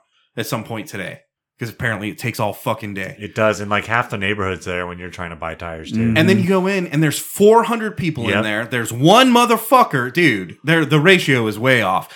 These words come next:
Speaker 1: And you know they're making money 'cause tires are crazy expensive.
Speaker 3: Yeah, dude.
Speaker 1: So there's one motherfucker. You wait in line for an hour to get to the front. Then you get to the front and you're like, "Look, I just wanna buy the tires now.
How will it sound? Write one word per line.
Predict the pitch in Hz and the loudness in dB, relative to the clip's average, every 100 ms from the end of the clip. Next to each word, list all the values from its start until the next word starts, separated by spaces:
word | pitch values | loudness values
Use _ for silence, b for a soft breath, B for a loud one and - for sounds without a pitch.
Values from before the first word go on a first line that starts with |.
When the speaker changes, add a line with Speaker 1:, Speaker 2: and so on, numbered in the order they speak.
| B | B
Speaker 1:
And | - | 0
you | 208 | 4
know | 294 | 6
they're | 202 151 | 6 6
making | 135 113 | 2 0
money | 143 117 | 0 0
'cause | 101 107 | -2 -2
tires | 196 175 104 | 0 0 -4
are | |
crazy | - 208 123 107 | -6 -4 -2 -4
expensive. | 95 - 95 95 92 | -8 -10 -12 -10 -6
Speaker 3:
Yeah, | 101 98 87 85 | -2 0 0 -4
dude. | 92 87 87 95 _ _ _ | -6 -6 -8 -12 _ _ _
Speaker 1:
So | - | -4
there's | 175 160 | 0 2
one | 185 233 240 | 4 4 4
motherfucker. | 240 220 185 156 139 135 | 0 2 4 4 2 -4
You | 127 | 0
wait | 160 180 | 0 0
in | 180 | 0
line | 151 131 123 123 | 0 2 0 -4
for | 131 143 120 117 | -4 -2 -2 -2
an | 135 | 0
hour | 120 131 143 110 117 | 4 4 4 2 -2
to | - | -4
get | 127 139 | -4 -4
to | 135 | -6
the | 127 | -4
front. | 147 135 120 | -2 -2 0
Then | 165 | 0
you | |
get | 160 160 | -2 -4
to | |
the | 151 | -4
front | 160 147 | -2 -2
and | |
you're | 127 | -2
like, | 123 120 | 0 0
"Look, | 135 | 0
I | 117 | -2
just | 117 | -4
wanna | 135 101 | -4 -4
buy | 101 110 143 | 2 4 4
the | 151 | 2
tires | 151 156 165 156 | -4 -6 -4 -6
now. | 202 220 120 104 117 | -2 0 2 0 -2